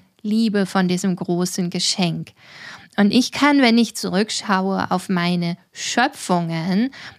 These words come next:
auf die Potenziale, die ich in mein Leben gebracht habe, wie zum Beispiel diese Wohnung oder später unser Haus oder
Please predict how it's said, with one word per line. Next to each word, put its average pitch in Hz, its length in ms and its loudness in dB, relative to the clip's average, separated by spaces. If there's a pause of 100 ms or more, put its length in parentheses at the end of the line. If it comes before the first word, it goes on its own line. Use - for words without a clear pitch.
auf 202 160 2
die 202 140 0
Potenziale, 202 1040 -2
die 196 120 0
ich 190 120 -6
in 190 120 -4
mein 180 180 -4
Leben 208 300 2
gebracht 185 440 -2
habe, 185 160 -4
wie 226 180 0
zum 226 180 -6
Beispiel 190 360 -4
diese 196 360 -6
Wohnung 226 600 0
oder 180 160 -6
später 180 460 -8
unser 185 420 -2
Haus 196 680 2
oder 180 280 -4